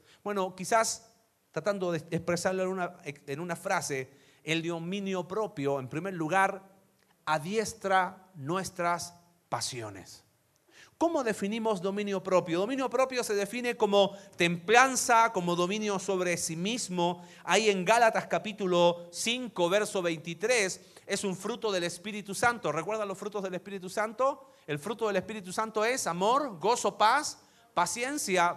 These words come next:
benignidad, bondad, fidelidad o fe, mansedumbre y esa templanza. Ese es dominio propio.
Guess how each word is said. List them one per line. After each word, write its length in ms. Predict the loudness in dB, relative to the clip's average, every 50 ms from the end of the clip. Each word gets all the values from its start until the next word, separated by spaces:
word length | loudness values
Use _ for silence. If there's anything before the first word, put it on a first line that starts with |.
| -2 -4
benignidad, 760 | -2 -2 0 -2 -2 -4 -4 -6 -2 0 2 2 2 2 0
bondad, 720 | -2 -6 -6 -6 -4 0 2 4 4 6 6 6 4 2 -4 -12 -20 -20 _ _ _
fidelidad 680 | -10 -8 -2 0 0 0 0 2 4 6 6 6 6 4
o 100 | 2 0
fe, 460 | -2 -2 -2 0 0 0 -2 -4 -8 -14 -20 -20 _ _
mansedumbre 1000 | -2 2 4 4 4 2 0 0 0 0 2 2 0 0 0 0 2 4 4 4
y 380 | 2 0 -2 -4 -4 -6 -10 -18 -20 _ _ _ _ _ _ _
esa 320 | -12 -10 -8 -6 -4 -6 -6
templanza. 640 | -4 -6 -8 -6 -6 -6 -6 -6 -6 -8 -10 -10 -10
Ese 300 | -8 -8 -6 -6 -6 -6
es 160 | -6 -6 -6
dominio 460 | -6 -6 -6 -6 -8 -8 -8 -8 -10
propio. 560 | -10 -12 -14 -14 -14 -12 -12 -12 -12 -12 -14